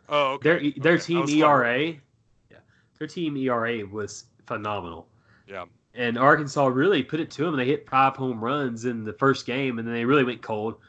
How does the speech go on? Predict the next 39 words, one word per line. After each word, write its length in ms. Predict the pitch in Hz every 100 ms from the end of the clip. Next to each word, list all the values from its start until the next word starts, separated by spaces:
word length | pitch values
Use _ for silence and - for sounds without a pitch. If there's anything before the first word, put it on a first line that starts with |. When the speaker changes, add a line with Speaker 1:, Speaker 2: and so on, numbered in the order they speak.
| _ _ _ -
Speaker 2:
But 80 |
that 100 | 131
just 140 | 147 135
shows 300 | 143 135 120
you 100 | 110
how 200 | 117 117
deep 440 | 101 110 113 110 -
their 200 | 117 120
pitching 320 | 120 120 127
is 280 | 123 120 117
and 100 | 101
how 480 | 101 117 110 107 - - - _ _ _ _
suspect 640 | - - 247 - 196 160 139
ours 320 | 139 139 143
is 120 | 143
a 40 | 127
little 200 | 127 120
bit 320 | 135 135 -
outside 340 | 131 127 139 127
of 80 | 127
Isaiah 320 | 120 127 117
Campbell. 520 | 127 113 120 139 139 _ _ _ _ _ _
Speaker 1:
Yeah. 180 | 95 87 - _ _ _ _ _ -
Speaker 2:
But 440 | 139 143 117 - - - _ _ _ -
when 180 | 135
your 160 | 127 120
Speaker 1:
Well, 180 | 185 185
Speaker 2:
bats 320 | 127 143 -
are 80 | 131
hot, 300 | 131 127 123
you 160 | 120 113
may 260 | 123 123
be 180 | 117 113
able 140 | 110
to 80 | 104
overcome 480 | 104 101 101 110 101
pitching. 400 | - 98 - - _ _ _ _ -
Speaker 1:
I 100 | 175
think, 540 | - 262 254 - -